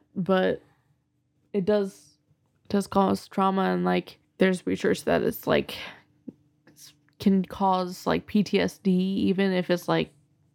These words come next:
um, over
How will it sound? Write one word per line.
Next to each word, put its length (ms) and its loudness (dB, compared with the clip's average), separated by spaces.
um, 400 -2
over 520 0